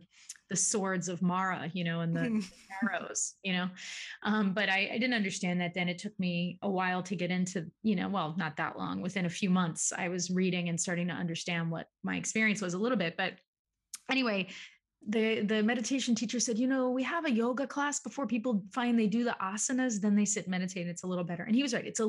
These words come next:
Speaker 1: it was a, just barely manageable.
Speaker 2: Scrape the edge off just a little
Speaker 1: Yeah.
Speaker 2: bit.
Speaker 1: Yeah.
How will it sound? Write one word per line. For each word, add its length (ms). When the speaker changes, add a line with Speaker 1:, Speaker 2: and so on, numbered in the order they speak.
Speaker 1:
it 60
was 120
a, 140
just 440
barely 380
manageable. 760
Speaker 2:
Scrape 420
the 140
edge 220
off 220
just 220
a 20
little 260
Speaker 1:
Yeah. 80
Speaker 2:
bit. 160
Speaker 1:
Yeah. 220